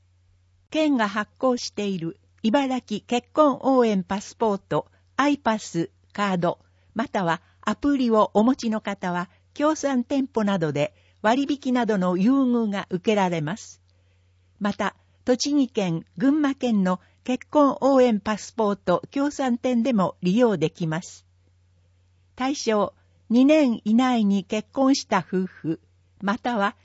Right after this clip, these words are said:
二年以内に結婚を予定しているカップル。交付場所、市民課、または各出張所。婚姻届提出時に交付。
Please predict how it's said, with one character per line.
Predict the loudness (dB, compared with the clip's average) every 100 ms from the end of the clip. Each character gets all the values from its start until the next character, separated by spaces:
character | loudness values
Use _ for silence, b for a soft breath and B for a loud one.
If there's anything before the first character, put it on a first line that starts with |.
| _ _ 2
二 | 4
年 | 6 4 2 0
以 | 0
内 | 2 2 0
に | 0 -4 -8 _ -10
結 | -8 -8
婚 | 2 4 4
を | 4 2
予 | 0 -2
定 | 0 0 0
し | -2
て | 0 2
い | 2
る | 2 0 -6
カ | -6 -6
ッ | _ -4
プ | -2
ル。 | 0 -2 _ _ _ _ _ _ _ -2
交 | 2 2
付 | 0 -2
場 | -2 -4
所、 | -4 -4 -6 _ _ _ _ _ -8
市 | -2
民 | 2 2 0
課、 | -4 -8 -8 _ _ _ -2
ま | -2
た | -2 -6
は | -6 -10 -6
各 | -4 -2
出 | -4 -4 -6
張 | -6 -4 -4
所。 | -4 -6 -8 _ _ _ _ -2
婚 | 2 4
姻 | 4
届 | 2 2 0 0 -4 -6 -2
提 | 0 0
出 | -2 -6 -6
時 | 0 2
に | 2 0 -6 _ -2
交 | -2 -2 -4
付。 | -4